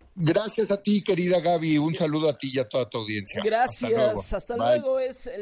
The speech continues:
Speaker 2: Leo Zuckerman. Ustedes lo conocen bien. Conduce La Hora de Opinar, este programa, este, que ya lleva además muchísimo tiempo. Columnista también, eh, en diarios. Y bueno, pues un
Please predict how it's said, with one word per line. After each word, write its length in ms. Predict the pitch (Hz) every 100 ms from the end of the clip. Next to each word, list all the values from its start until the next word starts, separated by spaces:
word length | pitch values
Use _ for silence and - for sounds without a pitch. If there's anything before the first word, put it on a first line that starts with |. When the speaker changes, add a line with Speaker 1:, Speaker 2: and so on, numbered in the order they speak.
| 240
Speaker 2:
Leo 240 | 254 254
Zuckerman. 800 | - 330 311 294 277 277 277 208
Ustedes 300 | 147 - 185
lo 120 | 170 -
conocen 380 | 170 190 185
bien. 240 | 208 254 247
Conduce 560 | 190 196 262 269 214
La 160 | 170 165
Hora 160 | 190 180
de 60 |
Opinar, 480 | 160 175 208 262 254 - - - _
este 360 | - - 143 135
programa, 920 | 143 143 151 165 160 160 143 143 156 -
este, 400 | 143 135 - -
que 100 | 117
ya 140 | 165
lleva 200 | 180 156
además 280 | 147 165 151
muchísimo 480 | 156 - 180 165 156
tiempo. 460 | 185 214 190 208 - - -
Columnista 1000 | - 156 160 175 202 - 175 165 156 160
también, 760 | - 151 156 170 190 185 190 175
eh, 300 | 165 156 -
en 220 | 156 156
diarios. 560 | 196 226 240 247 226 165
Y 80 |
bueno, 180 | 160 151
pues 240 | 143 143 170
un 240 | 180